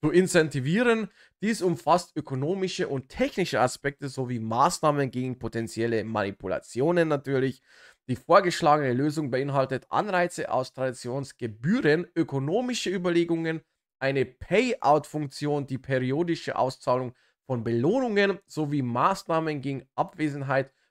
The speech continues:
und Pooling. Es wird auch diskutiert, wie mit modifizierten Clients umgegangen werden kann. Die Autoren betonen, Leute, die Bedeutung eines ausgewogenen Ansatzes bei der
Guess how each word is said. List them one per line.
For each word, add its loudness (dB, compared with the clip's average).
und -2
Pooling. 2
Es -4
wird 4
auch 4
diskutiert, -6
wie -2
mit -4
modifizierten -4
Clients -2
umgegangen -2
werden -2
kann. 2
Die -8
Autoren 0
betonen, 0
Leute, 2
die -6
Bedeutung 0
eines -2
ausgewogenen 2
Ansatzes -2
bei 2
der 2